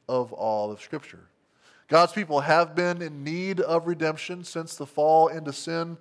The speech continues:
of our first parents in the Garden of Eden. It, it was actually immediately following that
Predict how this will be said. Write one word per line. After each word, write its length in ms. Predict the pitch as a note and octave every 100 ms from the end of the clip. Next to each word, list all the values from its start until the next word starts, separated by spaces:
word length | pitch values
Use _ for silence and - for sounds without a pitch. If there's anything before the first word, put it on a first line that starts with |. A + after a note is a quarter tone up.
| _ _ _ _ _
of 120 | B2
our 140 | C#3 D3
first 340 | D3 D#3+ -
parents 400 | - D3+ E3+ F3
in 60 | D3
the 60 |
Garden 280 | C3+ C3+ B2
of 100 | A2+
Eden. 300 | C3+ G3 B3 - _ _ _ _ _ -
It, 180 | B2+
it 60 | C#3
was 260 | D3 D3 C#3
actually 500 | E3 - F3 D#3+ C#3 _ _ -
immediately 380 | C#3 F3 F#3 D#3
following 720 | - E3+ E3+ F3 E3+ E3+ F3 C3
that 420 | D#3 E3 D#3 -